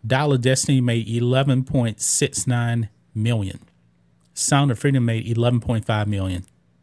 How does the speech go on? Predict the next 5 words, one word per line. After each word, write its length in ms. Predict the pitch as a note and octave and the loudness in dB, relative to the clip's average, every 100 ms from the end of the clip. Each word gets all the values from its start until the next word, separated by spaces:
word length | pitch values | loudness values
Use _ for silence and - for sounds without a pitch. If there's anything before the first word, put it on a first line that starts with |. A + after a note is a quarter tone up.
| _ _ _ _ _ _ _ _ - | _ _ _ _ _ _ _ _ -6
So 260 | - C3 - | 0 2 2
I'm 120 | C#3+ | 2
guessing, 320 | C3 C#3+ D#3+ D3 | 4 2 2 0
Rhodes, 420 | D#3 D#3 - - _ _ _ _ _ _ | 0 -2 -6 -10 _ _ _ _ _ _
that 420 | A2+ B2+ A#2 A2+ | 0 2 2 -2